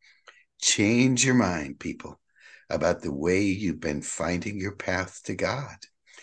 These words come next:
Your path to God is not you working your way to him, but receiving him and the work he did on your behalf, and now manifested in obedience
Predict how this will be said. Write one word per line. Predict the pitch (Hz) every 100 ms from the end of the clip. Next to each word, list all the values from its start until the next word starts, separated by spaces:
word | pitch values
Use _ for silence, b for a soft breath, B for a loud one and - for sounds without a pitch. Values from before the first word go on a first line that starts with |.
| B B B
Your | 92 -
path | - 92 113
to | -
God | - 117 104 87
is | - 87
not | 82 80 78
you | 76 92 107
working | 110 87 104 - 101 98
your | 95 87
way | 87 85 80 - -
to | - 175 - -
him, | - - - - 143 147 B B B B B -
but | 92 -
receiving | 82 - - 101 107 - 117 113
him | - 80 69 73
and | 76 78
the |
work | 73 73 80 82
he | - 87
did | - 71
on | 71 73
your | 69 65
behalf, | - 87 - 123 - - - - _ B B B _ -
and | 80 76
now | 85 92 90
manifested | 92 95 170 202 107 - 85 92 - 120 113
in | 110 135
obedience | 143 110 73 65 - 98 - -